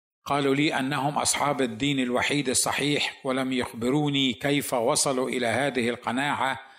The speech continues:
التي هي في رأيي قناعة خاطئة لا أساس لها من الصحة.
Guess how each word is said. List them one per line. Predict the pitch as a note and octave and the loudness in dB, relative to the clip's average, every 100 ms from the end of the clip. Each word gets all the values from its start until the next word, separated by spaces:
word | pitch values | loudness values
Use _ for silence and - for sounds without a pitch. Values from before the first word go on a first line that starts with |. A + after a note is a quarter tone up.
| - - - | -20 -16 -6
التي | B2 B2 B2 B2 | 0 0 0 0
هي | B2 C#3+ B2 | 2 2 0
في | C3 | 0
رأيي | B2+ C3+ C3+ C3 C3 | 0 0 0 0 -2
قناعة | - A#2+ C3 C#3+ A2+ | -2 0 0 0 0
خاطئة | - C3 - E3 G2+ G#2 - _ _ _ _ B2+ | 0 -2 2 0 0 -4 -14 _ _ _ _ -4
لا | C#3+ C3+ | -2 0
أساس | B2 D#3 C#3+ C3+ | 0 2 2 2
لها | B2 B2+ B2 | 2 0 0
من | B2 | 0
الصحة. | A#2+ - - C3 - - | 0 2 0 0 -2 -6